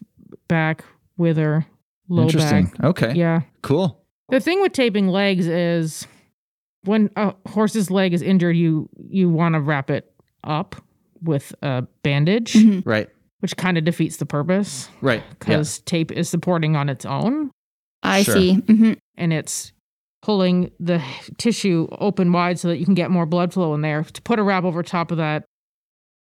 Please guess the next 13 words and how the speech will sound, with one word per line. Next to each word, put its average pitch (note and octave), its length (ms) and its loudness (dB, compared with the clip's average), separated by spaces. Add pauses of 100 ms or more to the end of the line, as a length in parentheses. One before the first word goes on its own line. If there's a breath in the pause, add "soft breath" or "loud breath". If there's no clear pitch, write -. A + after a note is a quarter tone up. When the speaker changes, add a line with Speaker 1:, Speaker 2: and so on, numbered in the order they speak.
(120)
Speaker 1:
bit D#3+ 160 -4
counterproductive. D#3+ 720 -4 (140)
Speaker 2:
Sure. A2+ 300 0 (160)
Speaker 1:
So A#3+ 220 0
Speaker 2:
Sure. G#3+ 80 2
Speaker 1:
it's - 300 -6 (500)
tough F3+ 280 -6
for F3 160 -4
people F3 360 0
to F#3 100 0
make E3 220 2
a E3 60 -4
call, F3 500 -2